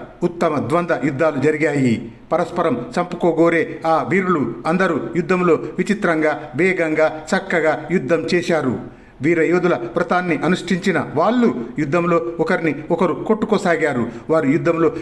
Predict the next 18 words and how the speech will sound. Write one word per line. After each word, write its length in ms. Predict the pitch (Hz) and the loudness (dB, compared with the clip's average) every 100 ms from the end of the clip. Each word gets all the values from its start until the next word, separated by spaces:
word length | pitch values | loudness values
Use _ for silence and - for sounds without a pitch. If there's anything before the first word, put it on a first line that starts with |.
| - | -2
ఏ 200 | 165 175 | 2 2
మాత్రం 400 | 147 165 165 165 143 | 2 0 0 0 2
వెనకడుగు 460 | 156 160 147 131 | 0 0 0 2
వేయటం 400 | 143 196 196 170 | 2 2 0 0
లేదు. 340 | 156 143 110 107 - - | 0 2 0 -2 -8 -4
రెండు 220 | 151 151 139 | -2 2 2
గడియల 300 | 160 175 165 | 2 2 2
కాలం 340 | 170 165 170 | 2 2 2
మాత్రం 340 | 180 175 185 - - | 0 0 -2 -2 -4
ఆ 60 | 175 | 0
యుద్ధం 340 | 165 165 185 180 - - | 0 0 -2 -2 -4 0
చూడటానికి 440 | 190 170 180 175 | 0 2 -2 0
బాగానే 440 | 123 165 180 180 175 | -2 0 0 0 2
జరిగింది. 640 | 165 160 160 135 117 - - | 0 2 2 2 0 -2 -2
తర్వాత 360 | 170 185 185 | 0 0 0
పిచ్చి 520 | 160 - - 196 196 | -4 -6 -4 -2 0
వాళ్ళ 240 | 170 160 151 | 2 2 0
కొట్లాటలాగా 800 | 170 170 175 165 165 160 170 | -2 0 0 2 2 2 0